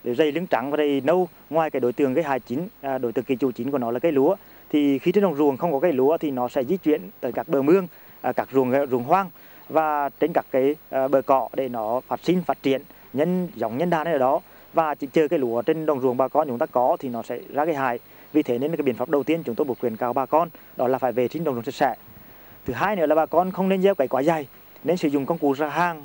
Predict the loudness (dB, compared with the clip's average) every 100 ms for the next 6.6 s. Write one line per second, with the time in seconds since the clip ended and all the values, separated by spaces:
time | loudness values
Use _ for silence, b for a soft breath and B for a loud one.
0 | -6 -2 -2 0 2 0 -2 B B -4
1 | 0 4 4 4 2 -2 -4 -4 0 2
2 | 2 0 0 2 2 2 -2 -2 -4 -4
3 | -2 0 0 0 -2 0 0 -2 -2 -4
4 | 0 -2 0 -4 -6 -12 -4 -2 -4 -8
5 | -4 0 0 0 0 4 2 2 B B
6 | 0 2 4 2 2 0